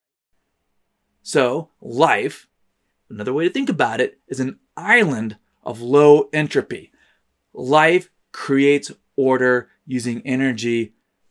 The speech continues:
and, of course, from those chemical reactions.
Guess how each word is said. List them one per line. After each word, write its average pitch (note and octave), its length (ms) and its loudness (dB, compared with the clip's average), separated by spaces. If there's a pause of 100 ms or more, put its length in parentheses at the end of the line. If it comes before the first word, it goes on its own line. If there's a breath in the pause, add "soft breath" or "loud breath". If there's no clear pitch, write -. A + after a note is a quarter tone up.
(460)
and, C#3+ 280 0
of B2 160 2
course, A2+ 340 -4
from A2+ 300 -8
those G2+ 200 -4
chemical A2+ 360 -6
reactions. D3 720 -4